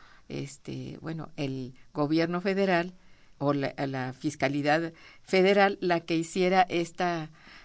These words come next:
mm, digamos, recabación finalmente de todos los estados para después distribuir. Y esto se volvió muy complejo, muy difícil, pero al parecer hasta ahí llegaron las cosas. Otros que son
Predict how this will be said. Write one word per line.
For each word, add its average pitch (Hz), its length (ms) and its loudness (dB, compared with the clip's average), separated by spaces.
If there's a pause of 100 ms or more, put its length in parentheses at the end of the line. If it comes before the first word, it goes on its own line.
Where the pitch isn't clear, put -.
(160)
mm, 156 280 -8
digamos, 165 680 -6 (160)
recabación 165 880 2
finalmente 175 640 0
de 151 140 -2
todos 170 340 0
los 170 160 -4 (500)
estados 180 600 4
para 156 240 -2
después 151 360 -4
distribuir. 139 600 -6 (260)
Y 185 80 -2
esto 214 180 0
se 254 120 0
volvió 175 280 2
muy 185 180 0 (220)
complejo, 165 640 0 (280)
muy 160 140 -2
difícil, 175 560 -4 (380)
pero 156 400 2 (280)
al 165 180 2
parecer 165 420 2
hasta 220 220 0
ahí 165 120 2
llegaron 160 360 0
las 139 180 -4
cosas. 143 380 -6
Otros 214 540 4
que 160 140 -4
son 180 340 0